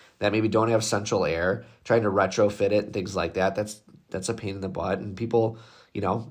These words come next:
don't wanna be hot and uncomfortable in their home, especially nowadays when they're stuck there more often. Uh, maybe here in Wisconsin you can get by without it, but even still, we have some very hot summer days. There's usually at least a month where you're gonna need to have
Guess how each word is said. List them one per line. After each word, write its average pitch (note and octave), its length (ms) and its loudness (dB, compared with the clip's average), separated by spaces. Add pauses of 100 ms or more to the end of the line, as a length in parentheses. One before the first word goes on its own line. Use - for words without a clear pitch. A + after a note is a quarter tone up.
(140)
don't A2+ 240 2
wanna G#2+ 220 0
be G#2+ 120 -2
hot F#2+ 300 4
and G#2+ 100 -6
uncomfortable G#2 720 2
in F#2 160 -6
their G2+ 100 -2
home, G2+ 400 0 (280)
especially E3+ 400 6
nowadays D3 460 6
when A#2+ 100 4
they're C#3 100 0
stuck A#2+ 340 2
there B2 180 4
more A#2+ 300 2
often. F2+ 500 4 (420)
Uh, G2 160 2
maybe A#2 280 4
here D#3+ 180 4
in C3+ 80 2
Wisconsin C3 540 2
you A#2 80 -6
can G#2+ 160 -8
get G#2+ 280 -6
by A#2 280 8
without C#3+ 480 4
it, F#3 160 0
but - 180 2
even D3 180 0
still, C#3+ 280 4
we A2 100 2
have B2+ 160 2
some G#2 180 -4
very A2+ 280 2
hot G#2+ 280 6
summer G2+ 280 0
days. B2+ 340 2 (340)
There's G#2 200 -6
usually C3 380 2
at E2+ 180 0
least D#3 320 -4
a A#2+ 60 4
month F#2+ 460 0
where G2+ 160 -2
you're F#2+ 140 -2
gonna G2 200 -4
need F#2+ 220 -6
to E2+ 80 -2
have F2+ 420 2